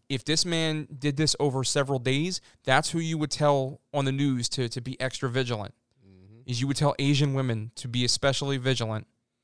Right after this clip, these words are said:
Speaker 1: and report anything that they see suspicious. That's who the F B I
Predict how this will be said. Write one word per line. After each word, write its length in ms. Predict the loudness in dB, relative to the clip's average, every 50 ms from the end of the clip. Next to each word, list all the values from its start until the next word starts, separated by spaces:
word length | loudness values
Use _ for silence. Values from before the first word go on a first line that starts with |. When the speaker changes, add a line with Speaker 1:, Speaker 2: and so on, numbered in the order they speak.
| _ _ _ _ _ _
Speaker 1:
and 100 | -4 -4 -4
report 360 | -4 -4 -2 0 0 0 -2
anything 360 | -2 -2 -2 -2 0 0 0
that 120 | 0 0 -2
they 100 | -2 0
see 380 | 2 2 0 0 -2 -4 -10 _ _ _ -8
suspicious. 540 | -6 -4 -4 -2 -2 -2 -4 -2 -6 -10 -10 -12 -20 -20 _ _
That's 240 | 4 4 4 4 2
who 80 | 0 0
the 160 | -2 -2 2 _
F 200 | 2 2 2 _
B 160 | 0 0 2
I 320 | 4 4 4 2 2 -2